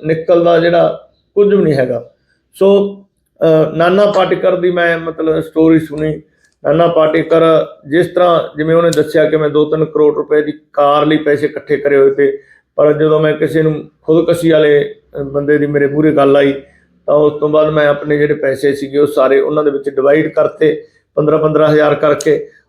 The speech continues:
ਔਰ ਉਸ ਤੋਂ ਬਾਅਦ ਮਤਲਬ ਚੱਲ ਸੋ ਚੱਲ, ਅੱਜ ਉਹ ਬੰਦੇ ਦਾ ਜਿਹੜਾ ਮਤਲਬ ਜੀਵਨ ਹੈ, ਉਹ ਸੁਣ ਕੇ ਬੰਦਾ ਮਤਲਬ ਸੋਚਣ ਲਈ ਮਜਬੂਰ ਹੁੰਦਾ।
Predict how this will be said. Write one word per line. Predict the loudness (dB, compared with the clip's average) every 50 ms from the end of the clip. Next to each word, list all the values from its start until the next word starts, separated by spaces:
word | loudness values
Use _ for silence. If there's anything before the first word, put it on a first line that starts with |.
| -4
ਔਰ | 0 2 2
ਉਸ | 4 2 2 0 -4 -6 -4 -4 -2 -2
ਤੋਂ | -2 -2 0
ਬਾਅਦ | 0 2 2 2 2 0 0 -2 -4 -8 -14 _ -8 -6
ਮਤਲਬ | -4 -2 -2 -2 -2
ਚੱਲ | -2 -2 -2 -2 -2
ਸੋ | -2 -4 -4
ਚੱਲ, | -2 0 0 0 2 2 0 -2 -4 -8 _ _ _ _ _ _ _ -4 -2 -2
ਅੱਜ | 0 0 2
ਉਹ | 2 2 2
ਬੰਦੇ | 2 0 0 2 2 2 2
ਦਾ | 2 2 0 0 -2 -4 -10 -8
ਜਿਹੜਾ | -2 -2 0 2 2 0 0 -2 -8 -16 _ _ -8 -6
ਮਤਲਬ | -6 -6 -4 -2 0 0 0 0 -2 -6 -14 -20 -14
ਜੀਵਨ | -6 0 2 2 4 4 4 4 2
ਹੈ, | 2 0 -2 -8 -16 -20 _ _ _ _ _ _ _
ਉਹ | -2 -2 -2
ਸੁਣ | -2 -4 -4 -4 -4 -2 -2 0
ਕੇ | 0 2 2 2 2 0 -2 -8 -16 _ -6 -4
ਬੰਦਾ | -4 -2 0 0 0 0
ਮਤਲਬ | 0 -2 -2 -2 -4 -6 -10 -14 -10 _
ਸੋਚਣ | 0 0 0 2 0 0 0
ਲਈ | 0
ਮਜਬੂਰ | 0 -2 -2 -4 -4 -2 -2 -2 -2
ਹੁੰਦਾ। | -2 -2 -4 -4 -4 -6